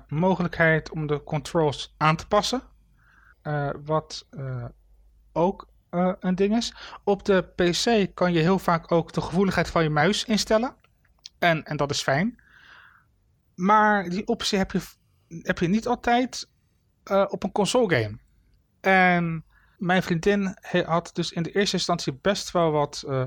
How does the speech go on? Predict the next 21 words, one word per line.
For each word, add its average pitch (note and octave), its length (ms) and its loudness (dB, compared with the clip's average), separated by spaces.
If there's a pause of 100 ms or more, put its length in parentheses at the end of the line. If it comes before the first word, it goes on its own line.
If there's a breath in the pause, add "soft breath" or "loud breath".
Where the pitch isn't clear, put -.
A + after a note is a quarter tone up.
(560 loud breath)
wat D3 200 -2
moeite F#3 560 0 (100)
om E3 380 0
die, D#3 460 0
eh, C3 460 0 (880)
om D3+ 180 -2
in D#3+ 100 0
Horizon D3+ 680 2
met D3 120 -4
dat, D3+ 120 -2 (320)
met C#3 140 -2
dat C3+ 120 0
richten, D#3+ 320 -2
de, B2+ 120 -2
de B2+ 120 -6
camera, E3+ 560 2 (560 loud breath)
eh, C3 300 -2
gaat - 280 2
vrij D#3+ 200 2
snel. C3+ 500 0 (760)
En D#3+ 600 2